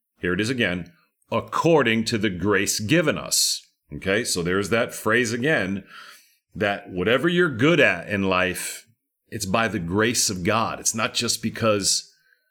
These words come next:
you and I are amazing people. We're just incredible.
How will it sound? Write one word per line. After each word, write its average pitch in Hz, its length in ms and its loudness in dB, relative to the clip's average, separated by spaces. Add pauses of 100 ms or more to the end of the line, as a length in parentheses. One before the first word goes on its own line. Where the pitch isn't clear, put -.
(220)
you 117 240 0
and 120 80 2
I 110 160 2
are 107 200 4
amazing 104 800 2
people. 90 440 -6
We're 104 140 0
just 104 400 0 (300)
incredible. 107 800 0